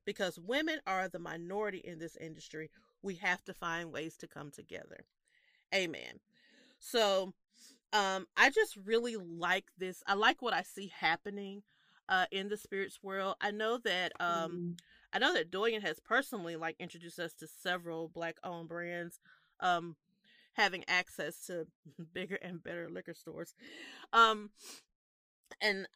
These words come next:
Speaker 1: I, I just like seeing these women take, like, the helm and, you know, they're not doing a sponsorship. Like, they're not the
Speaker 2: Mm-hmm.
Speaker 1: face of a label. This is their
Speaker 2: Mm-hmm.
Speaker 1: brand. So
Speaker 2: Yeah.
Speaker 1: that just really excited me.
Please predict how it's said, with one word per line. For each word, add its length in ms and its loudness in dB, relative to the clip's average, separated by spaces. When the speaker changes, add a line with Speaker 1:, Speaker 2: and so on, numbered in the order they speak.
Speaker 1:
I, 60 8
I 40 4
just 260 -6
like 180 6
seeing 340 -4
these 240 -8
women 420 -4
take, 440 -2
like, 260 0
the 100 -8
helm 600 -2
and, 360 -6
you 120 -8
know, 160 4
they're 180 4
not 260 6
doing 260 0
a 60 -4
sponsorship. 840 -4
Like, 200 -4
they're 120 0
not 280 2
the 80 -4
Speaker 2:
Mm-hmm. 140 2
Speaker 1:
face 340 0
of 120 -4
a 60 -6
label. 460 -6
This 380 2
is 220 2
their 200 4
Speaker 2:
Mm-hmm. 100 4
Speaker 1:
brand. 380 -4
So 540 -2
Speaker 2:
Yeah. 180 8
Speaker 1:
that 200 6
just 160 -12
really 340 -4
excited 520 -10
me. 220 -14